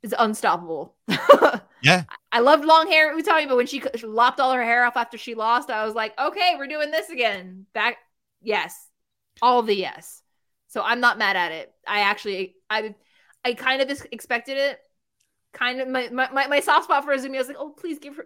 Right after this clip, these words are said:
Speaker 1: give her something to do." But it, she, she, again, she's in that, she's in that Momo spot that Momo
Speaker 2: Yeah.
Speaker 1: was basically last year, where, you know, she was, she was hoisting the flag and leading the group and got to the fi-, final, finals of the five star last year, but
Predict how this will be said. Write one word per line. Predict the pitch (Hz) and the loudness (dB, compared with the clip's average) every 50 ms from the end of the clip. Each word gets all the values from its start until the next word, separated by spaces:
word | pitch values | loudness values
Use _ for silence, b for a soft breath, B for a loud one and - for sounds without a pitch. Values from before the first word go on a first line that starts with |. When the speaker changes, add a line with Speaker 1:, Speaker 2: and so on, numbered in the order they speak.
| 240 | -16
Speaker 1:
give | - 294 277 | -16 -16 -16
her | 247 277 | -16 -14
something | 285 294 254 254 233 | -14 -14 -14 -12 -12
to | 220 262 247 | -10 -10 -6
do." | |
But | 208 233 - - | -6 -6 -6 0
it, | - 254 247 - - 233 | 0 0 0 0 -4 -14
she, | - - 262 254 - - | -10 -8 -8 -8 -10 -12
she, | - - 254 254 | -16 -12 -12 -10
again, | - 220 254 233 214 196 | -6 -4 -4 -4 -4 -6
she's | 190 - 226 208 | -10 -10 -10 -8
in | 214 220 220 | -6 -6 -4
that, | 214 214 214 202 202 - - _ _ _ _ _ _ _ _ | -2 -2 -2 -2 -4 -6 -8 _ _ _ _ _ _ _ _
she's | - - 226 | -12 -8 -6
in | 277 277 | -2 2
that | 277 254 240 | 2 2 2
Momo | 247 240 240 233 214 | 0 -2 -2 -4 -6
spot | 214 - 196 147 - - _ _ _ _ _ _ _ _ _ _ _ _ _ _ _ - | -6 -6 -8 -8 -8 -12 _ _ _ _ _ _ _ _ _ _ _ _ _ _ _ -10
that | 214 196 | -8 -6
Momo | 202 196 196 | -4 0 0
Speaker 2:
Yeah. | - - | 0 2
Speaker 1:
was | 190 190 185 185 185 185 | 2 0 0 0 -2 -2
basically | 208 208 202 - 196 196 | -4 -4 -4 -4 -10 -8
last | 185 190 196 196 - - | -4 -4 -4 -4 -4 -6
year, | 196 185 | -6 -4
where, | 180 180 | -4 -4
you | 185 185 | -4 -4
know, | 185 175 170 175 180 185 _ _ _ _ _ _ _ _ _ | -6 -6 -8 -8 -10 -12 _ _ _ _ _ _ _ _ _
she | - - - 220 | -16 -10 -6 -2
was, | 208 214 208 208 202 180 | 2 2 2 0 -2 -10
she | - - 220 | -12 -6 0
was | 202 208 202 196 - - _ _ _ | 0 0 0 0 -4 -14 _ _ _
hoisting | - 233 247 269 - 262 254 | -2 -2 -2 -2 -4 -6 -8
the | 247 233 | -6 -4
flag | - 254 240 240 226 220 | 0 2 4 2 2 0
and | 208 190 | -4 -8
leading | 190 196 208 220 226 | -6 -6 -6 -6 -6
the | 226 | -6
group | 214 233 247 233 214 220 | -4 -2 -2 -2 -2 -2
and | 196 185 | -6 -6
got | 185 196 190 190 | -4 -4 -4 -6
to | - | -8
the | 214 | -12
fi-, | 208 - 214 - 160 | -8 -6 -6 -6 -6
final, | - 220 214 214 214 - 196 _ - | -6 -6 -4 -4 -6 -10 -14 _ -8
finals | 214 220 220 220 220 220 | -6 -6 -6 -6 -8 -10
of | 226 | -12
the | 208 214 | -10 -6
five | - 240 254 269 269 | -4 -2 -2 -2 -4
star | - - - - | -8 -10 -8 -6
last | 202 196 196 180 - - | -6 -6 -6 -8 -8 -10
year, | 208 185 175 | -6 -6 -6
but | 175 180 190 190 185 - | -4 -2 -2 -2 -2 -4